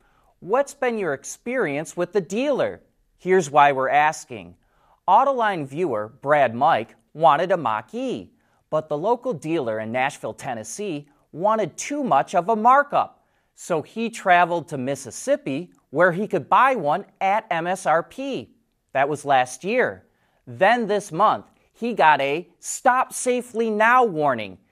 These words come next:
and took it to a local Ford dealer,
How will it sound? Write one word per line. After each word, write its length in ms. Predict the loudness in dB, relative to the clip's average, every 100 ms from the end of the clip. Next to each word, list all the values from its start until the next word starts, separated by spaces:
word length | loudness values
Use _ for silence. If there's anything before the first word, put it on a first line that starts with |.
| _ _
and 160 | -6 -6
took 280 | -6 -6 -6
it 140 | -8
to 160 | -6 -4
a 20 |
local 400 | 0 -2 -2 -10
Ford 380 | -6 0 0 0
dealer, 440 | -4 -6 -6 -12